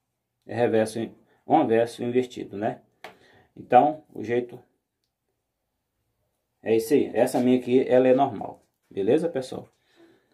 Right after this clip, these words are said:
Então, pessoal, é isso aí. Observe bem suas moedas. É as moedas que elas não agregaram valores ainda, né? Mas elas agregam valor, sim. Porém, tem que ter alguma coisa que chame a atenção dos colecionadores, tipo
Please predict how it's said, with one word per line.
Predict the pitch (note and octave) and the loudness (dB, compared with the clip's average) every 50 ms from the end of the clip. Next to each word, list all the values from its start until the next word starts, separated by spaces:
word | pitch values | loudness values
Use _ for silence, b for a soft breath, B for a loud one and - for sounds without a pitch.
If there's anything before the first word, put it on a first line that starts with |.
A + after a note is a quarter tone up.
| b b b - | b b b -8
Então, | B2 B2+ G3+ G#3+ A3 | -2 2 2 4 4
pessoal, | F#3+ D#3 - - C#3 C#3+ | 2 0 0 2 2 2
é | E3 | 2
isso | E3+ - G3+ | 2 2 2
aí. | E3+ A#2+ F#2+ F#2+ - - - | 2 2 0 -2 -8 -14 -12
Observe | - - A#2 B2 B2+ - C#3+ D3 D3 C3+ | -8 -6 -6 -6 -2 2 4 4 4 4
bem | B2 C3+ D3+ | 2 0 0
suas | C#3+ D3 C#3+ C3+ | 0 -2 -2 0
moedas. | C3+ B2 A2+ A2 B2 B2+ E3+ - B B B B B B B | 0 2 2 2 2 2 0 -6 B B B B B B B
É | B A#2 | B 2
as | D3+ D3 | 2 4
moedas | C#3 C#3+ C#3 C3 B2+ B2+ | 4 4 4 4 4 2
que | B2+ B2 | 2 2
elas | A#2 A#2 A2+ G#2+ | 4 4 4 2
não | A#2 C3 D#3 | 2 2 2
agregaram | E3 D#3+ E3 D#3 B2 G#2+ A#2 A#2 A#2 G#2+ | 2 2 2 2 4 4 4 4 4 4
valores | A#2 A#2+ A#2 G#2+ G#2+ A2+ B2+ C#3+ C#3+ - _ _ _ _ _ _ _ _ _ _ _ _ _ _ _ _ _ _ _ _ _ - | 2 2 4 4 2 2 0 0 -4 -12 _ _ _ _ _ _ _ _ _ _ _ _ _ _ _ _ _ _ _ _ _ -2
ainda, | - A#2 B2 A2 G#2+ B2 C#3+ C#3+ B2 | 2 2 4 4 2 0 0 0 0
né? | A2+ A2+ C3 C3+ - _ _ _ _ _ _ _ _ _ - | -2 -2 -4 -6 -8 _ _ _ _ _ _ _ _ _ -8
Mas | A2 A2 A2 A2 A2+ A2+ A2+ A2+ - C3 - - | -4 0 2 4 4 4 2 0 -4 -10 -16 -8
elas | - - A2+ A#2+ B2 B2 A2+ A2+ - | -2 2 6 8 8 6 6 4 2
agregam | B2 A#2+ G#2 A#2+ A#2+ B2 B2+ B2+ B2+ | 2 2 4 4 4 4 4 2 2
valor, | C3+ C3+ A#2+ A2+ A#2+ D3 E3+ - - _ | 4 4 4 4 2 2 0 -2 -8 _
sim. | _ - - - C3+ C3 B2+ A2+ - - _ _ _ _ _ _ _ _ _ | _ -20 -14 -6 -4 -4 -4 -4 -6 -10 _ _ _ _ _ _ _ _ _
Porém, | - C3 B2+ B2 B2 B2+ C#3 D#3 F3 F#3 - - - _ | -2 2 4 4 4 4 4 2 -2 -4 -6 -14 -12 _
tem | - C#3 D#3 D#3 | -2 -2 -2 -2
que | D#3+ - | -2 -4
ter | - - A#2+ B2 C#3 C#3+ - | -2 2 2 4 4 4 6
alguma | B2 - C3 B2 B2+ D3 - - | 6 6 4 4 0 -2 -4 -4
coisa | - - B2+ B2+ B2+ B2+ - | -2 0 0 0 0 0 -6
que | - - | -14 -12
chame | - - A#2+ A#2+ B2 B2+ - - | -6 -6 -4 -4 -4 -6 -8 -8
a | - | -8
atenção | - - D3 D3 - - A2 G#2+ | -8 -8 -10 -10 -8 -8 -8 -6
dos | A2 B2 - | -6 -8 -8
colecionadores, | - - A2+ A#2 A#2 A#2 - B2+ C3 B2 G#2+ A2 A2+ A2+ G#2+ G#2+ - - | -6 -4 -2 -2 -2 -2 -2 -2 -2 0 2 4 4 4 2 0 -6 -8
tipo | - A2+ A2+ A2+ - B2+ B2 - | -6 -6 -6 -4 -4 -6 -6 -6